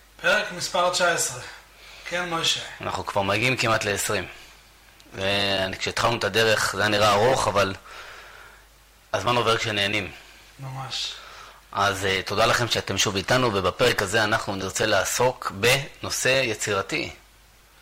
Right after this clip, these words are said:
Speaker 1: בהחלט.
Speaker 2: יצירתיות. האם אפשר לפתח את היצירתיות? מה המשמעות והחשיבות הגדולה שיש דווקא בעידן שלנו היום ליצירתיות, יותר מתמיד,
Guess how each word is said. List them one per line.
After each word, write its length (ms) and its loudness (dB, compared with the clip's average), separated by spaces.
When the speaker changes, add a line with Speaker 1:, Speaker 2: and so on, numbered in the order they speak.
Speaker 1:
בהחלט. 480 -10
Speaker 2:
יצירתיות. 920 2
האם 200 4
אפשר 240 4
לפתח 800 2
את 300 -8
היצירתיות? 1120 -2
מה 680 4
המשמעות 640 2
והחשיבות 640 0
הגדולה 380 2
שיש 460 0
דווקא 240 2
בעידן 360 0
שלנו 380 0
היום 340 0
ליצירתיות, 720 -2
יותר 200 -2
מתמיד, 520 -2